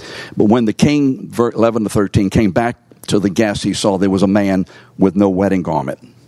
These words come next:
So you're in the, you're, you've been invited to the royal wedding, and you're gonna go in there in your shorts.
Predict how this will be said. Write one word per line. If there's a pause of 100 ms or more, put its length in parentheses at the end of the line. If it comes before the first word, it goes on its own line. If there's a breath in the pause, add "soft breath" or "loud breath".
(220)
So
you're
in
the, (220 soft breath)
you're,
you've
been
invited
to
the
royal
wedding,
and
you're
gonna
go
in
there
in
your
shorts.